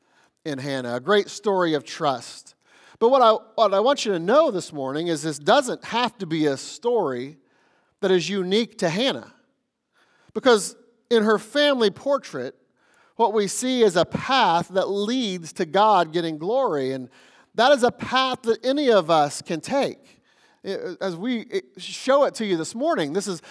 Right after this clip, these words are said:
a path that we all can get on. Now, sadly, many don't, but it's available to all. And it starts with this. This is our first point. It starts with being able to deal with real troubles.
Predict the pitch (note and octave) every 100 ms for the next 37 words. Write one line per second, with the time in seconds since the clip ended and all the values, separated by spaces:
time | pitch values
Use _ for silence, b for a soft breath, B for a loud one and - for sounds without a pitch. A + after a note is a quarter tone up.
0 | B G3 C4+ D4+ - A#3 G3 F#3 G#3+ C4
1 | B3 G#3 - G#3 E3 B3 C#4+ G#3 D#3 F3+
2 | F3+ - D#4 D4+ A3 G3 G3+ G3 G3 C#4+
3 | C4+ C#3 - _ _ _ _ _ _ _
4 | _ - A3 G#3+ F3+ A3+ C4 C4 F#3+ E3+
5 | E3 C#3+ A2+ D2+ D#3 _ b b b b
6 | b A#3 A3+ G#3 - - D4+ E4 D4+ -
7 | - _ A3+ G3+ D#3+ C3+ F#3 F#3+ G#3+ -
8 | A3 G#3+ - B2+ E3 G#3+ - B3+ C#4+ C#4+
9 | - G3+ E3+ G3+ F#3 G#3+ G#3+ G#3 F#3+ G3
10 | D#3 C#3 A#3+ C4 G3+ F3 F3 F3+ B3 A3
11 | F#3+ G3+ E3 B2+ E2 - -